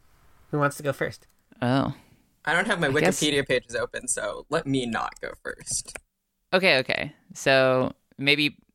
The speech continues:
Speaker 2: Ben, why don't you do me first to buy Yuri some time to get the Wikipedia pages open, and then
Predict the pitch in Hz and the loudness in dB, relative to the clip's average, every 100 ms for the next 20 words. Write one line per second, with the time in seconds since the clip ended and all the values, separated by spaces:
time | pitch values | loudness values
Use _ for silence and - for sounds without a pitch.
0 | _ _ _ _ - 143 135 131 143 156 | _ _ _ _ -2 2 2 4 2 2
1 | 139 147 147 143 98 123 139 139 127 123 | 2 4 6 4 2 0 0 2 4 4
2 | 120 - 98 117 - 113 120 120 117 110 | 4 2 0 0 -2 0 2 2 2 2
3 | - 120 127 113 113 123 120 120 - - | 2 -2 0 0 2 0 2 0 -2 -6
4 | - - - - - - - 78 65 57 | -6 -4 -4 -2 -2 -2 -2 0 -2 -2
5 | - | -6